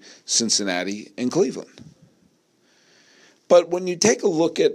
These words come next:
like, where major league cities are, what the major league franchises, where they exist, you know, in many ways, it's still living and operating in a time, in a time frozen,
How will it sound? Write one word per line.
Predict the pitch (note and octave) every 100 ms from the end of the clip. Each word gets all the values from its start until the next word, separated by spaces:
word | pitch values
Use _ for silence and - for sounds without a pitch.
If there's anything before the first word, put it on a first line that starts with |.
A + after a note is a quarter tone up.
| - - _ _ _ -
like, | B2+ A2
where | G2+ A2 C3 C3 B2+
major | A#2+ A#2 A2
league | G2+ G2+
cities | - G2 F2+ E2+
are, | E2+ E2 D#2
what | F2 G2+ C3+ A2
the | G#2+
major | G#2+ A2 G#2
league | F#2+ F#2+ F#2 E2+ -
franchises, | - - B2 A#2 A2+ G2+ F2+ G2
where | F2+ A2+ A#2
they | G2+
exist, | F2+ E2+ F2+ F#2+ - - - - _ _ - - - - - _ _
you | F3+
know, | D#3+
in | D3 D3+ E3
many | G#3+ F4
ways, | F3 A#2+ G#2+ G#2+ A2+ - -
it's | C3 C3
still | - B3 B3+
living | F3+ F3 C#3+ B2+ B2
and | A#2
operating | - E3+ G3 B2+ A2+ G2 F#2 G#2 - _ _ _ _ _ -
in | B2 B2+ A#2 -
a | A#2 A2+
time, | - - A#2+ A2+ G2 G2 G#2+ - _ _ _
in | A#2+ A#2
a |
time | A2+ D3+ D3+ B2+
frozen, | - - C3+ D#3 B2+ E2+ - G2+